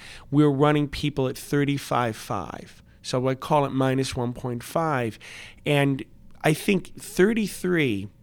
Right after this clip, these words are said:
is so cold that you can't do it for long periods of time. It gets too dangerous day after day.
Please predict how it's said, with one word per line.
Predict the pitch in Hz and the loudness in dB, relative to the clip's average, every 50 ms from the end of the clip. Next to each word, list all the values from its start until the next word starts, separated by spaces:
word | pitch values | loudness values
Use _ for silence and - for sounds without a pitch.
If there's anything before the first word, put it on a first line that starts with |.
| - - | -10 -6
is | 135 123 | -2 0
so | - - - 170 170 175 | 0 2 4 4 4 2
cold | 175 - - - - 185 170 156 139 131 131 | 2 -2 -4 0 2 4 6 6 4 2 0
that | - 135 131 - | -2 -6 -6 -6
you | 143 131 | -8 -8
can't | - - - - - 226 202 190 - - 135 | -8 -10 -12 -6 -4 -4 -4 -4 -6 -8 -4
do | 135 160 160 151 139 | 0 2 2 2 2
it | 117 - | 0 -2
for | - - - 131 | -4 -6 -4 -2
long | 131 135 135 135 135 135 | 0 2 2 2 2 0
periods | 135 - 127 120 127 123 - | -2 -4 -4 -4 -4 -4 -6
of | 117 - - | -10 -10 -12
time. | - - 151 135 123 120 | -8 -4 -2 0 0 0
It | 123 120 - | -2 -2 0
gets | 165 165 165 - - | 0 0 0 -2 -6
too | - - 175 165 | -6 -4 -4 -2
dangerous | 135 - 156 160 170 185 180 175 143 123 113 - | 0 0 2 2 2 2 0 0 0 0 0 0
day | - - 135 131 131 | 0 0 0 2 2
after | 127 127 - - 123 | 0 -2 -6 -10 -8
day. | 113 - 131 131 113 92 - - | -6 -4 -2 -2 -2 -4 -6 -10